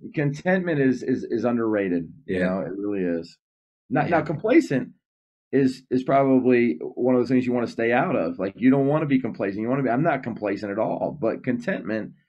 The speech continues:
Speaker 1: and, and thankful and, and gratitude for what you do have, I think those are important things.
Speaker 2: Yeah, and I think too, it comes down to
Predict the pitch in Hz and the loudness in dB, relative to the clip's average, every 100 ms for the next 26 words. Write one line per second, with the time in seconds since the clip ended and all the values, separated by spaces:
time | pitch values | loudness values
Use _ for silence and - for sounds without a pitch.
0 | _ _ 117 120 107 110 - 143 151 - | _ _ -4 -2 -4 -4 -2 -4 -4 -2
1 | 113 123 - 101 - 107 107 120 143 143 | -2 -2 -4 -6 -6 -4 0 2 2 0
2 | 135 117 - 110 101 107 101 123 127 113 | 0 0 -2 -4 -4 -4 0 2 2 2
3 | 104 104 101 101 113 107 95 95 95 95 | 0 0 -2 -2 -2 -4 -6 -6 -6 -6
4 | 73 73 101 65 - - _ _ _ - | -6 -8 -8 -10 -14 -18 _ _ _ -10
5 | 110 113 117 123 107 _ - - 120 139 | -6 -6 -4 -6 -8 _ -16 -14 -4 -4
6 | - 143 139 131 113 104 110 104 101 95 | 0 0 2 0 -6 -6 -6 -6 -6 -8